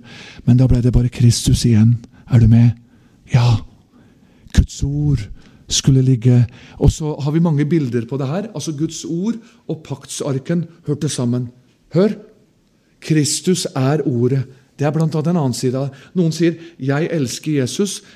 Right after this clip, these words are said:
men det er ikke så nøye med Guds ord.» Men Hans Svartdal sa ved en anledning, «Du elsker Jesus så langt du elsker Guds ord, fordi at Jesus er ordet.» Ja.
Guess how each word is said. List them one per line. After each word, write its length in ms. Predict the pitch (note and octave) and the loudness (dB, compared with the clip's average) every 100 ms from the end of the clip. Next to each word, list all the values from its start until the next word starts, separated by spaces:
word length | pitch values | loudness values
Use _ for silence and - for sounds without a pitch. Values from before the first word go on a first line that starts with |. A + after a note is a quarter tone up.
| - | -4
men 120 | C#3 | 0
det 100 | C3+ | 0
er 40 | |
ikke 140 | - C#3+ | 0 -2
så 300 | - C3+ C3+ | 2 2 4
nøye 300 | C#3 B2+ A2+ | 4 4 4
med 160 | A#2 B2+ | 2 2
Guds 140 | - | 2
ord.» 220 | B2+ B2 - - - - - _ - | 2 2 -2 -18 -20 -20 -20 _ 2
Men 140 | C#3+ C3+ | 2 4
Hans 220 | D3+ D3+ | 2 2
Svartdal 360 | E3 - C#3 D3 | -2 0 0 0
sa 140 | - C#3 | 0 2
ved 140 | C#3 | 4
en 120 | C#3 | 4
anledning, 400 | C3+ B2 A#2+ C3 - - - | 4 4 4 4 2 -8 -2
«Du 140 | - D3 | 0 0
elsker 800 | D#3 D3 B2 G2+ - - D3 C#3 - - | -4 -6 -6 -8 -10 -2 0 0 -2 2
Jesus 840 | B2 A#2 A2+ - F3 - - - _ _ _ _ _ _ _ _ | 4 4 4 2 0 -2 -10 -12 _ _ _ _ _ _ _ _
så 260 | - - C3 | -4 0 2
langt 480 | A#2+ A#2+ A#2+ - - | 2 0 0 -2 -4
du 120 | - B2+ | 2 4
elsker 500 | - A#2 G#2 - - A2 | 4 2 0 -2 0 2
Guds 280 | B2 - | 0 0
ord, 320 | - B2+ - - - _ _ _ _ _ _ - - - | 2 4 2 -2 -16 _ _ _ _ _ _ -20 -20 -12
fordi 340 | - C3+ A#2 | 0 2 4
at 140 | A2+ - | 2 2
Jesus 420 | G2+ F2 - - A2+ | 2 2 0 -2 2
er 120 | G#2+ | 2
ordet.» 260 | A2+ A#2+ - - _ _ _ _ _ _ _ - | 2 0 -4 -18 _ _ _ _ _ _ _ -2
Ja. 180 | - | -2